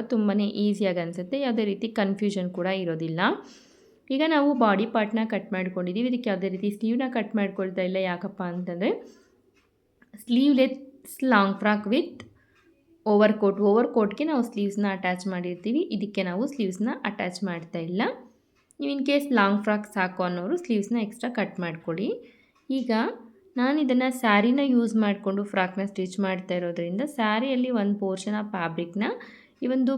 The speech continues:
ಫ್ರಂಟ್ ಬ್ಯಾಕ್ ಪಾರ್ಟ್‌ಗೆ ಲೈನಿಂಗ್ನ ಬೇಸ್ ಮಾಡಿಕೊಂಡು ಕಟ್ಟಿಂಗ್ ಅನ್ನೋದು ಮಾಡ್ಕೊಳ್ತಾ ಇದ್ದೀನಿ. ತುಂಬಾ ಸಿಂಪಲ್ಲಾಗಿ ಎಕ್ಸ್ಪ್ಲೈನ್ ಮಾಡ್ತಾ ಇದ್ದೀನಿ. ಯಾರಿಗಾದ್ರೂ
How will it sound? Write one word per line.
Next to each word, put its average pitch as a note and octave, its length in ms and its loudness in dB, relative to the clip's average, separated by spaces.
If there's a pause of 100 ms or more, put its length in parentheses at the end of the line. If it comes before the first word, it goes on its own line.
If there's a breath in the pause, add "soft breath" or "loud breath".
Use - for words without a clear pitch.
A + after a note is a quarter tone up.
ಫ್ರಂಟ್ A#3+ 380 2
ಬ್ಯಾಕ್ F#3 320 0
ಪಾರ್ಟ್‌ಗೆ F3+ 460 -2 (580 loud breath)
ಲೈನಿಂಗ್ನ A#3 520 4
ಬೇಸ್ G3 320 2
ಮಾಡಿಕೊಂಡು F3+ 520 -2
ಕಟ್ಟಿಂಗ್ G3+ 400 -2
ಅನ್ನೋದು F3 380 -4
ಮಾಡ್ಕೊಳ್ತಾ E3 580 -2
ಇದ್ದೀನಿ. E3+ 340 -2 (1600)
ತುಂಬಾ C4+ 300 2 (140)
ಸಿಂಪಲ್ಲಾಗಿ G#3+ 560 0
ಎಕ್ಸ್ಪ್ಲೈನ್ G3 480 -4
ಮಾಡ್ತಾ F3+ 400 -4
ಇದ್ದೀನಿ. G3 260 -2 (120)
ಯಾರಿಗಾದ್ರೂ F#3 540 0